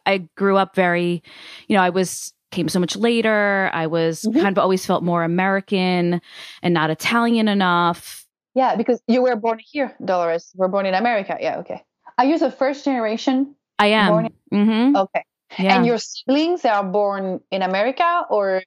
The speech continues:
Speaker 1: My siblings were born in America, but they, two of them actually lived in Italy for several years, uh,
Speaker 2: Okay.
Speaker 1: at the beginning of their lives. And they grew up in a much,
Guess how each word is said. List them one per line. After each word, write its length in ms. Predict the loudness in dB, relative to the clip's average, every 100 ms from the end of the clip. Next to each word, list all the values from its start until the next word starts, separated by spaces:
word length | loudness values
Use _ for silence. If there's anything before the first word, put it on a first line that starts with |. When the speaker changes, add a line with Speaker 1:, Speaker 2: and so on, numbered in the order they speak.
| _
Speaker 1:
My 120 | 0
siblings 500 | 0 0 0 2 0
were 100 | 0
born 200 | 0 0
in 100 | 2
America, 520 | 2 2 0 0 -2 -4
but 640 | -2 0 0 -4 -14 -14 -16
they, 540 | -2 0 2 2 0 -2
two 300 | -6 -4 0
of 100 | 0
them 160 | 0 -2
actually 400 | -2 -4 -2 -2
lived 540 | 0 0 2 0 -2
in 140 | -4 -2
Italy 380 | -2 -2 -2 -2
for 220 | -2 -4
several 400 | 0 -2 0 -4
years, 720 | -2 0 0 -2 -4 -6 -8 -4
uh, 260 | 0 0 0
Speaker 2:
Okay. 60 |
Speaker 1:
at 100 | -2
the 60 | -2
beginning 360 | -2 -2 0 0
of 120 | 0
their 160 | -2 0
lives. 380 | -2 -2 -4 -2
And 360 | 0 0 -2
they 200 | -2 -2
grew 280 | -2 0 2
up 260 | 2 -2 -8 -16 -20 -20 -20 -20 _
in 180 | 0 2
a 80 | 2
much, 500 | 2 2 0 -8